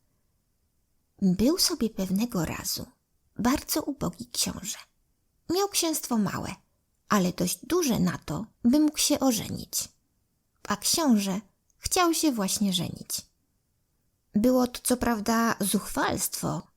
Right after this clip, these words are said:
że odważył się spytać córki cesarza: "Czy chcesz mieć mnie za męża?" Ale jednak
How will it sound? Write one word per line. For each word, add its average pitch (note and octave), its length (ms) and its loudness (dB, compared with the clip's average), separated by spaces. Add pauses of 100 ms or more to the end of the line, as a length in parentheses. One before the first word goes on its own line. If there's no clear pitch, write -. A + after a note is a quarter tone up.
że G3 220 2
odważył A3 520 2
się F#3+ 140 -2
spytać F#3 420 -2
córki - 320 -4
cesarza: E3+ 600 -2 (600)
"Czy - 140 4
chcesz - 420 -2
mieć - 260 2
mnie F#3+ 180 8
za F#3+ 140 4
męża?" - 640 0 (760)
Ale E4 180 4
jednak D4+ 520 4